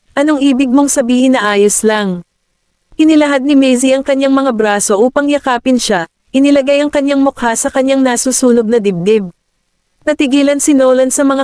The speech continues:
kilos niya. "Si, ikaw." Ibinaba ni Maisie ang kanyang mga mata, nagtago sa kanyang mainit na yakap, at ngumiti. "Nolan,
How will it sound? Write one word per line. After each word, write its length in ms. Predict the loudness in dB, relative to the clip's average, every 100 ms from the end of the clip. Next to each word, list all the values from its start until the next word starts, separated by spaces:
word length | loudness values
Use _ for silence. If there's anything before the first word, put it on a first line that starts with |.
| 0
kilos 400 | 2 2 0 0
niya. 360 | 0 -2 -6 -10 _ _ _
"Si, 300 | -2 0 0 -4 _ _
ikaw." 640 | -4 -2 -2 0 -2 -6 _ _ -2
Ibinaba 460 | 2 0 0 0
ni 80 | 2
Maisie 400 | 2 2 2 2
ang 140 | 0 -2
kanyang 260 | -2 0
mga 220 | 0 0
mata, 320 | -2 -2 -4 -4 -8 _ -4
nagtago 480 | -2 0 -2 0 -2
sa 160 | -2
kanyang 320 | -2 0 0
mainit 400 | 0 0 0 2
na 100 | 2
yakap, 460 | 2 0 -2 -4 -6 _ -8
at 160 | -4
ngumiti. 560 | 0 0 0 0 0 -4 _ _ _ _ _ _ -6
"Nolan, 480 | -2 0 0 -2